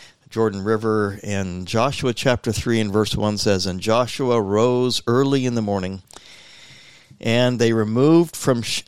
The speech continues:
from Shittim and came to Jordan, he and all the children of Israel, and lodged there."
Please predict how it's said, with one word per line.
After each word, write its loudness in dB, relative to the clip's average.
from -2
Shittim 0
and -2
came 0
to -6
Jordan, 0
he 2
and -2
all 4
the 0
children 0
of 0
Israel, 0
and 0
lodged 2
there." 0